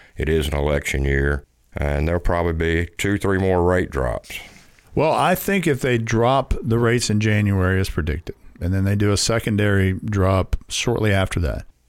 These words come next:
Speaker 2: and inflation doesn't begin to move back the other direction,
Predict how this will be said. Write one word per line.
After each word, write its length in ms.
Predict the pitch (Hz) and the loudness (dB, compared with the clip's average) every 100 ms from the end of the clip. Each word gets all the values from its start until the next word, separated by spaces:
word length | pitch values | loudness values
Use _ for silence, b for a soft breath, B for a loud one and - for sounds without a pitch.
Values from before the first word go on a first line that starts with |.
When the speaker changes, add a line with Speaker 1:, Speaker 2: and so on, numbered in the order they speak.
| _ | _
Speaker 2:
and 360 | - 110 104 104 | -4 0 0 2
inflation 580 | 101 110 123 131 131 117 | 0 2 0 2 2 2
doesn't 480 | 120 117 113 - - _ _ - - | 2 2 0 -2 -10 _ _ -6 -2
begin 260 | 117 117 117 | 2 2 4
to 80 | 113 | 4
move 240 | 117 113 | 4 2
back 280 | 110 113 - | 2 0 0
the 120 | 117 | 0
other 140 | 110 | 2
direction, 580 | 104 104 107 - 76 95 | 2 2 2 0 -2 -2